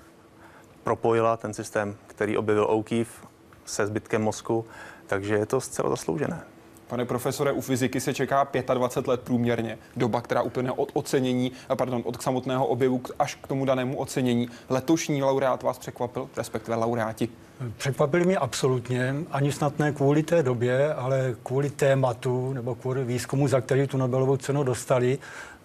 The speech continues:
Speaker 3: Stručně asi v tom smyslu, že ji dostali za bílé letky, které dneska už prakticky většina z diváků má doma, třeba ve formě osvětlení. Zatímco řada předchozích Nobelových cen za fyziku byla spíš za objevy základního výzkumu, za astrofyziku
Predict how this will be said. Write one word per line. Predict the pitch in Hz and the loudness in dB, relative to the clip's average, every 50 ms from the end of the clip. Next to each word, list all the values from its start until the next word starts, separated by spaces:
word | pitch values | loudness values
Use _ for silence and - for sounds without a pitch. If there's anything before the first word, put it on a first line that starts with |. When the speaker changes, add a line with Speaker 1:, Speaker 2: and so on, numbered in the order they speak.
| - - - | -20 -18 -14
Speaker 3:
Stručně | - - - 147 147 139 180 170 | -10 -4 0 0 0 2 2 0
asi | 139 117 - 180 135 | 2 2 0 0 0
v | |
tom | - 147 143 139 | 0 2 0 2
smyslu, | 131 - 165 151 151 - 156 156 | 2 2 0 0 0 0 0 2
že | 139 156 | 2 4
ji | 156 139 | 4 4
dostali | 147 139 - 160 156 | 2 2 2 2 2
za | 147 160 143 | 2 2 0
bílé | 131 139 156 160 175 165 | 2 2 2 4 4 4
letky, | 147 139 139 - - 151 | 4 2 2 0 -6 -8
které | 147 - 147 143 139 | -4 -2 -2 0 0
dneska | 127 139 139 - - 165 170 | 0 -2 -4 -2 -2 -2 -2
už | 170 156 147 - - | -2 -2 -4 -6 -6
prakticky | - 127 127 - - 160 135 - - - 156 156 160 170 151 123 117 120 - | -6 -6 -6 -4 -4 -4 -4 -4 -2 -2 0 0 0 -2 -4 -8 -12 -12 -12
většina | 127 117 120 135 139 - 170 156 156 151 170 - - - | -8 -2 0 0 2 2 2 4 4 4 4 2 -2 -8
z | 127 101 | -6 -2
diváků | 123 135 131 135 143 139 139 160 156 | 0 2 4 4 4 4 4 2 2
má | 139 135 147 147 143 | 4 4 4 4 4
doma, | 135 135 127 131 127 131 | 2 2 2 0 -2 -2
třeba | - - 139 131 | -2 -2 -2 -2
ve | 127 123 | -2 -2
formě | - - 131 123 127 139 | -2 -4 -4 -2 -2 -2
osvětlení. | 113 123 - - 160 147 - 131 120 107 101 95 90 - - - - - - - | -2 -2 0 0 0 0 0 0 -2 -4 -6 -10 -12 -14 -16 -16 -16 -16 -10 -6
Zatímco | - 131 120 151 156 156 160 165 131 | -4 -2 2 2 2 2 4 2 2
řada | 113 131 135 147 139 | 2 2 4 2 2
předchozích | - - 131 - - - 139 123 143 143 127 - - - | 0 0 -4 -2 0 0 0 0 0 -2 -4 -6 -8 -6
Nobelových | 135 127 127 127 135 139 139 127 | -4 -2 0 2 2 2 2 0
cen | - - 143 127 | 0 0 0 2
za | 135 131 | 2 2
fyziku | - - 131 123 135 131 - 143 143 147 - - - - - - | 2 0 0 0 0 2 2 2 0 0 -4 -12 -14 -16 -8 -4
byla | 123 131 131 135 127 | 0 2 4 4 2
spíš | 120 113 - 131 131 127 117 | 2 -2 -4 -4 -4 0 2
za | 131 135 139 - | 4 2 4 2
objevy | 135 120 139 139 127 135 123 110 | 0 2 2 2 2 2 0 0
základního | - 143 135 131 - 147 139 135 143 139 135 120 | 2 2 2 2 2 0 0 2 2 2 2 2
výzkumu, | 127 131 120 - - 135 127 131 123 | 0 0 -2 -4 -4 -2 0 0 0
za | 123 131 | 0 0
astrofyziku | 123 123 113 - - 131 120 - 143 120 123 131 120 - 131 127 127 | -2 -2 -4 -2 0 -2 0 0 0 0 0 0 0 0 0 0 0